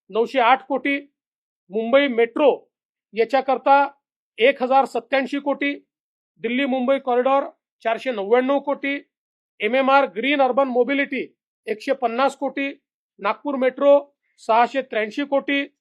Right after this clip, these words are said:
नाग नदी, अ, सुधार प्रकल्प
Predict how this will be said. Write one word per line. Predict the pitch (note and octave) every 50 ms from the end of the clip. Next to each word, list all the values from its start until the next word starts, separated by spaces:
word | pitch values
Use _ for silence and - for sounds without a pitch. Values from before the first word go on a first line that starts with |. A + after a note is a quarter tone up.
| _ _ _ _ _ _ _ -
नाग | F#3+ G#3 A3 C4+ C4
नदी, | C4 C4 C4 A3 C#4 C#4+ C#4+ C#4 C#4+ - _ _ _ _ _ _ _ _ -
अ, | A3 G3 G3+ G#3 G#3 G#3+ - _ _ _ _ _ _ _ _
सुधार | _ _ - A#3 G3 A#3+ C#4 C#4+
प्रकल्प | C#4 C#4+ B3+ B3+ D4 C#4 C#4 -